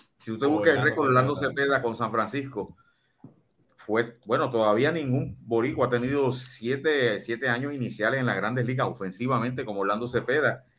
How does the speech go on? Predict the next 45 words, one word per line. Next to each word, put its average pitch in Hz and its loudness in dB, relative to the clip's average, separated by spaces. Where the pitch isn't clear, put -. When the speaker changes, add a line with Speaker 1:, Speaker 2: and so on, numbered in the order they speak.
Speaker 1:
Y 113 -6
compara 170 8
los 113 0
siete 220 0
años 226 0
de 208 4
Orlando 190 2
Cepeda, 190 0
compáralos 160 -2
con 175 -2
Pujols, 156 4
con, 120 -8
con 127 2
Baby 151 2
Ruth, 160 0
con 143 -2
Lou 147 0
Gehrig, 208 2
con 131 -2
Miguel 127 -2
Cabrera, 180 0
y 156 -4
él 127 -2
está 147 0
ahí 170 0
batallando 131 0
con 107 -8
ellos. 117 -4
Speaker 2:
Sí. 71 -12
Speaker 1:
Y 123 -2
de 110 0
hecho, 175 0
eh, 117 -2
en 101 -14
esos 127 -12
primeros 143 -6
siete 139 -6
años, 151 -6
Cepeda 127 0
tenía 101 -6
más 120 -2
jonrones 131 -4
que 120 -4
Hank 107 -8
Aaron. 156 -6